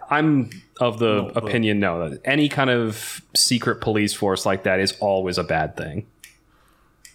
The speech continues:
Speaker 2: It's not even secret police.
Speaker 1: Yeah, that's true. I, I guess I'm,
Speaker 2: It's
Speaker 1: I'm
Speaker 2: police.
Speaker 1: thinking too much Gestapo. But yeah, I,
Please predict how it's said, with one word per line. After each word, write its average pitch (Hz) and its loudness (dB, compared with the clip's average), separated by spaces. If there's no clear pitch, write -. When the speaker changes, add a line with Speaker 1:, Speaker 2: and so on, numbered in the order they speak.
Speaker 2:
It's - -14
not 427 0
even 120 -2
secret - -6
police. 98 -10
Speaker 1:
Yeah, 101 2
that's 113 -2
true. 82 -2
I, 123 2
I 135 -2
guess 135 0
I'm, 113 0
Speaker 2:
It's 104 -6
Speaker 1:
I'm 117 2
Speaker 2:
police. 131 -4
Speaker 1:
thinking 110 0
too 110 -2
much 101 -2
Gestapo. 95 -2
But 131 -2
yeah, 135 2
I, 160 0